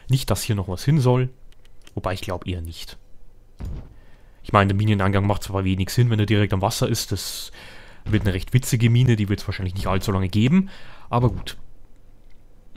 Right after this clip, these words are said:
So, dass man da schön drauf schauen kann, ist immer gut. Na, Framerate,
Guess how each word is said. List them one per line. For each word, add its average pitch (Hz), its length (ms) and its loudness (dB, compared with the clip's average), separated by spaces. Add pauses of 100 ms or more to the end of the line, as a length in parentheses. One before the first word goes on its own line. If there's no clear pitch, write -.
(3250)
So, 107 180 -4
dass - 140 -8
man 107 100 -2
da 98 140 -4
schön 95 160 -10
drauf 127 300 2
schauen 123 200 4
kann, 107 160 -2
ist 101 140 -6
immer 135 160 -2
gut. 123 320 -4 (3750)
Na, 123 540 0
Framerate, 156 640 -2